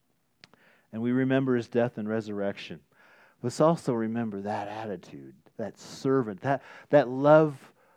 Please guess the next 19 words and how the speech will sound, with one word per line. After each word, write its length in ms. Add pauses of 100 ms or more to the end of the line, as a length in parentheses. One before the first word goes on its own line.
(180)
to 140
the 180
end 500
is 140
what 240
drove 720
this 240
whole, 400
the 100
events 360
of 80
this 160
whole 460
week, 540 (1080)
that 160
we 120
might 340
come 320
in 440